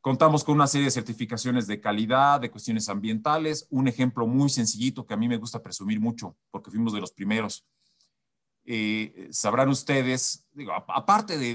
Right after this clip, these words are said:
de, de las cuestiones de, de ética y de calidad, eh, M S C está particularmente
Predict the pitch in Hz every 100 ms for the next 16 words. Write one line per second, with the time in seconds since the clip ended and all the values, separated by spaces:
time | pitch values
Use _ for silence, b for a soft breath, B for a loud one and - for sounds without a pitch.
0 | 110 110 110 107 107 107 - 110 - 131
1 | 131 110 104 95 90 _ _ - 95 113
2 | 131 - 117 - 101 90 90 87 87 -
3 | 87 92 123 131 139 _ _ _ _ _
4 | _ 117 107 107 104 104 - _ _ _
5 | _ _ _ 131 143 131 - - 123 -
6 | 110 117 120 123 127 127 127 _